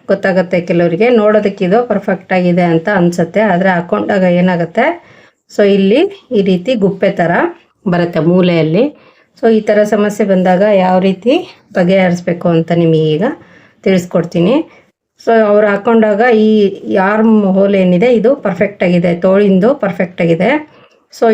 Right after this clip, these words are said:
ಇದು ಕೂಡ ಕರೆಕ್ಟಾಗಿ ಕೂತ್ರು ಇಲ್ಲಿ ಉಬ್ಬದು ಬರ್ತಾ ಇದೆ, ಅಂದ್ರೆ ಈ ಬಟ್ಟೆ ಎಕ್ಸ್ಟ್ರಾ ಇದ್ದ ಮಾತ್ರ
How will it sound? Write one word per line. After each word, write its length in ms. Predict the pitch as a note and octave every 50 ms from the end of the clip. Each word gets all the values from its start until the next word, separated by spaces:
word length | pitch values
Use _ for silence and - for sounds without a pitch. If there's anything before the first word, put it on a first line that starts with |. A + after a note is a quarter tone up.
| A3
ಇದು 120 | G#3 G#3+ B3+ B3 -
ಕೂಡ 180 | B3 A#3+ A#3+ B3 A3+ A#3
ಕರೆಕ್ಟಾಗಿ 380 | G#3+ A3 G#3+ - B3 A3 A3 -
ಕೂತ್ರು 420 | - A3 G#3+ A3 - - C4 C#4 E4 F#4+ - - - _ _ - A3+
ಇಲ್ಲಿ 220 | F#3 G3 G#3+ C4 D#4 E4+ - - - A#3+
ಉಬ್ಬದು 420 | G3+ F#3+ F#3+ G#3 G3+ G3 F#3 B3+ D#4+ G4 G4+ - - - G3+
ಬರ್ತಾ 220 | F#3+ F3+ - G3 F3+ E3+
ಇದೆ, 100 | E3 E3 E3 F3
ಅಂದ್ರೆ 240 | G3+ G3 F#3 G3 C4 D#4+ E4+ - - - - - - _ _ _ _ - A3+
ಈ 20 | A3 G3+ G3+
ಬಟ್ಟೆ 280 | G#3 G#3 G#3 - C4+ B3+ A3
ಎಕ್ಸ್ಟ್ರಾ 280 | F#3+ - - - B3 A#3 A3
ಇದ್ದ 160 | G#3 G3+ G#3+ G#3 G3 F#3+
ಮಾತ್ರ 260 | F#3 G3 G#3 G#3 -